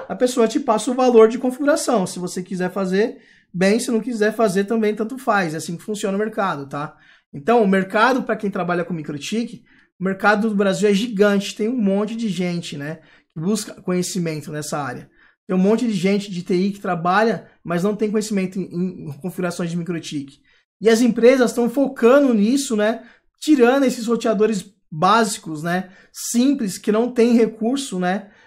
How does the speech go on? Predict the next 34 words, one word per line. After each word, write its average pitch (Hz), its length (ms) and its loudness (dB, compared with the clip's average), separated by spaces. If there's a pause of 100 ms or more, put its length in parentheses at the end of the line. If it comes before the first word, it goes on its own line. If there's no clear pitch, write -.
(140)
é, 185 640 2
pra 202 160 -2
deixar 208 280 2
a - 20 4
rede 214 200 2
funcionando 208 540 -2
de 214 80 -6
forma 214 320 -2
legal. 202 800 0 (480)
E 294 100 0
aí, 240 180 6
pessoal, 175 640 -4
vocês 277 280 -6
vão 247 100 0
buscar 269 280 -2
onde? 180 300 2
Internet 208 480 -4
e 247 40 -4
YouTube. 240 480 -4 (420)
Aí 180 160 -4
vocês 214 240 -2
vão 226 120 0
buscar, 226 300 -4
pô, 226 220 2
Microtik 196 440 -4
é 240 40 -2
um 226 60 2
roteador 226 340 0
interessante, 220 680 -2
legal, 196 340 -2
dá 190 80 -6
pra 190 120 -8
fazer 202 340 -2
isso, 202 180 -6